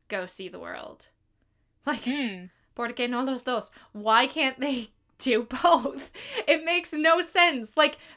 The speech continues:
Speaker 1: they both agreed to get married. They both, like, were okay with getting married. They've made that clear. So, like, why not just, like, finish the ceremony and then go see the world? Nobody told you you have to stay. Also, it'll probably make it easier for you two to travel together if you're married.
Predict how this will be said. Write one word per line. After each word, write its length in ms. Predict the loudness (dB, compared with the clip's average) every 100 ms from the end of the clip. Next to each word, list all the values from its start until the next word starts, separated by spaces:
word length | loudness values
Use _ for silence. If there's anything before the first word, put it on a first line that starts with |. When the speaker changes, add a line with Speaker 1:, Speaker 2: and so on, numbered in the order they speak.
| 0
Speaker 1:
they 100 | 2
both 380 | 4 2 2 -2
agreed 400 | -4 0 0 0
to 80 | 2
get 160 | 2
married. 280 | 2 -2 -2
They 80 | -4
both, 480 | 2 2 2 2 2
like, 300 | 2 2 -6
were 240 | -2 4 4
okay 300 | 2 -2 -2
with 140 | 0
getting 260 | 0 -2 -2
married. 400 | -2 -2 -2 -2
They've 200 | -4 -2
made 240 | -4 -2
that 220 | -2 -4 -4
clear. 360 | -4 -2 -2
So, 120 | -4 -6
like, 120 | -8
why 340 | -2 2 2
not 220 | 2 -2
just, 200 | -4 -6
like, 160 | -6 -6
finish 480 | _ -6 -4 -6 -8
the 100 | -10
ceremony 720 | -2 -2 0 -4 -6 -8 -8
and 180 | -8 -6
then 180 | -4 -4
go 140 | -6
see 200 | -6 -8
the 100 | -10
world? 340 | -6 -4 -4 -6
Nobody 340 | -8 -8 -6 -10
told 300 | -10 -10 -10
you 100 | -12
you 220 | -12 -14
have 520 | -10 -4 -4 -4 -18
to 120 | -16 -12
stay. 560 | -8 -4 -4 -4 -12 _ _ _ _ _ _ _ _ _ _ _ _ _ -2
Also, 260 | -2 -2
it'll 140 | -4 -4
probably 340 | -2 -2 -2
make 180 | -4 -6
it 60 | -6
easier 320 | -8 -8 -8
for 100 | -8
you 120 | -10 -8
two 180 | -10
to 80 | -10
travel 320 | -4 -2 -2
together 340 | -4 -8 -8 -8
if 160 | -10 -10
you're 100 | -10
married. 560 | -8 -8 -10 -14 -18